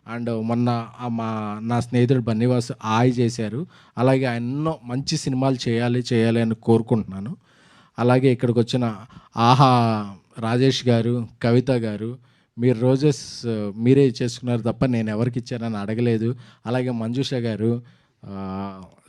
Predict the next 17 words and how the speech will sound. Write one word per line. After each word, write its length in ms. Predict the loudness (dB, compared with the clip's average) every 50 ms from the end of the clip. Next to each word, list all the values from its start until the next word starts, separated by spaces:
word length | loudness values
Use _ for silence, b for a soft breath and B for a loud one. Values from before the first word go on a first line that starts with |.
| -2 2
so 160 | 2 2 2
మీ 160 | 2 -2 -4 -6
అందరికీ 440 | -6 -6 -4 -4 -4 0 0 0
కూడా 480 | 0 0 -2 -4 -4 -4 -6 -6 -8 -10 _ -16
కృతజ్ఞతలు. 680 | -18 -16 -16 -16 -16 -14 -14 -10 -6 -4 -4 -4 -4 -8 B B B B B -10
అలాగే, 600 | -6 -4 -4 -4 -4 -6 -8 -8 -10 -10 -14 -14 -16 -18 -20 _ -20 -20 -20 -20 b b b b b b b 0
ఆ, 340 | 2 2 4 2 0 -2 -4 -8 _ _ -10 -4
నా 160 | -2 -2 -2
సినిమా, 440 | 0 0 0 2 2 2 0 -2 -2
నా 240 | -2 -2 0 2 2
బ్రో, 340 | 2 6 8 8 8 8 4 -2 _ _ _ -10 -6
అలాగే 640 | -4 -2 -2 0 0 -2 -2 -2 -2 -4 -6 -10 _ _ -4
బ్రో 240 | 0 2 4 4 4
సినిమాలో 360 | 4 2 0 2 2 4 2
చేసిన 540 | 2 2 0 -2 -2 -2 -2 -2 -2 -4 -8 b b b b b b
సూర్య 360 | 2 6 8 8 8 8 8
గారు 360 | 8 6 6 6 6 4 2